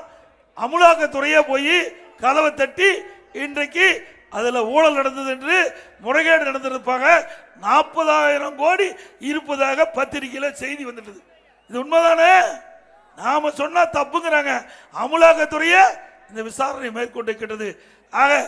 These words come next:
கொள்ளையடிக்கிற ஆட்சி தொடர வேண்டுமா? தொடர வேண்டுங்களா? அதே போல விலைவாசி உயர்வு முன்னை முட்டுகின்ற அளவுக்கு உயர்ந்து போச்சு.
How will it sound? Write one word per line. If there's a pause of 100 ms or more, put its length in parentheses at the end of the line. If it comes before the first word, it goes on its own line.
(280)
கொள்ளையடிக்கிற (120)
ஆட்சி (320)
தொடர (120)
வேண்டுமா? (1080)
தொடர
வேண்டுங்களா? (2250)
அதே
போல
விலைவாசி
உயர்வு (520)
முன்னை
முட்டுகின்ற
அளவுக்கு
உயர்ந்து
போச்சு.